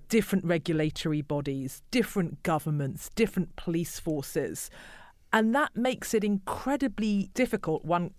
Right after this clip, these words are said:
could almost say impossible, to police. Isn't that the <laughs> fundamental problem?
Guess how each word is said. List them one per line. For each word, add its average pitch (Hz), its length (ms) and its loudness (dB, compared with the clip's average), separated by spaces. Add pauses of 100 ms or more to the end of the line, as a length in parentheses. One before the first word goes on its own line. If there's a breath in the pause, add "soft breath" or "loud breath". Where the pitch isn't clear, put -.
could 160 120 -2
almost 190 360 2
say 151 180 2
impossible, 170 920 2 (540 loud breath)
to 254 120 6
police. 247 640 2 (240)
Isn't 247 280 2
that 277 180 4 (320)
the 214 120 2
<laughs> - 160 -4
fundamental 254 540 2
problem? 196 500 4